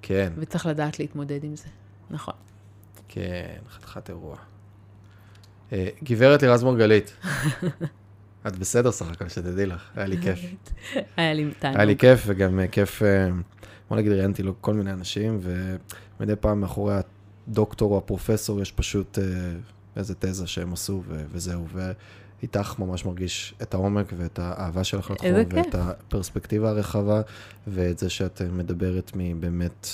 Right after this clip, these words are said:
Speaker 1: הבנה עמוקה, אה, של הדברים, וזה כיף, אה,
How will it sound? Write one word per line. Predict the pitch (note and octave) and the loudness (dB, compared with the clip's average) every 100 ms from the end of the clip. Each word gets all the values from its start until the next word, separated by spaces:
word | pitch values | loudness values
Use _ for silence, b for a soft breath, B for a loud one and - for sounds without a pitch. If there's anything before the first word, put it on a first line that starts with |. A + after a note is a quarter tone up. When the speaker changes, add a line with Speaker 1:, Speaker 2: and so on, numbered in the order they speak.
| - B B B B - | -12 B B B B -10
Speaker 1:
הבנה | F2+ F2+ G2 | -6 0 2
עמוקה, | F#2+ F2+ - G2 E2+ - B B - - | 2 0 4 4 4 -2 B B -12 -8
אה, | E2+ | -6
של | E2 F#2 F#2 | -4 -2 -2
הדברים, | F2 F2 A2 G2 | -2 -4 -4 -4
וזה | E2+ E2+ E2 E2 - | -4 -4 -4 -6 0
כיף, | G#2 G#2 - - F#2+ | 2 2 -6 -10 -6
אה, | F2 E2 D#2+ | -4 -4 -4